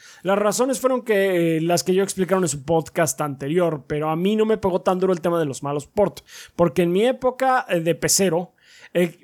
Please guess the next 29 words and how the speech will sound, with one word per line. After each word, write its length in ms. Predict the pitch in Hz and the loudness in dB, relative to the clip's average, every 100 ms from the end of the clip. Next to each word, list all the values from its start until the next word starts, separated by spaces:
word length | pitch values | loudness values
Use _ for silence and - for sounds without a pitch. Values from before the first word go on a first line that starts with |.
| - | -8
<laughs> 120 | - 143 | -2 0
existían 800 | 226 190 147 185 - 214 208 | 2 2 2 0 0 0 2
los 140 | 208 185 | 2 2
juegos 320 | 190 185 185 | 2 2 0
para 180 | 175 151 | -2 -4
consola 440 | 151 156 170 175 | -4 -2 0 -2
y 80 | 220 | -4
juegos 320 | 151 151 131 | -10 -8 -8
de 120 | 151 143 | -6 -2
P 200 | - 208 | 0 2
C. 380 | - 220 - _ - - - | 2 0 0 _ -20 -20 -4
Hablamos 500 | 170 190 208 214 185 | 0 2 2 2 2
de 140 | 196 | 2
mil 140 | 196 208 | 2 2
novecientos 400 | 202 202 202 185 | 2 0 -2 -2
noventa 360 | 170 165 170 | 0 0 -2
y 80 | 165 | -2
ocho 280 | 180 190 180 | 0 2 2
al 180 | 160 151 | 2 0
dos 160 | 151 | -2
mil 180 | 170 165 | -2 -4
quince, 300 | 196 196 156 | -4 -2 -2
entonces 580 | 143 143 175 151 143 123 | -4 -4 -4 -4 -6 -6
recuerdo 500 | 139 156 247 262 254 | -6 -4 0 0 0
que 80 | 214 | -4
jugaba 420 | 196 208 185 185 | 0 2 4 4
F 260 | 175 170 143 | 4 0 -2
P 180 | 156 156 | 0 -2
S, 320 | 143 170 | -2 -2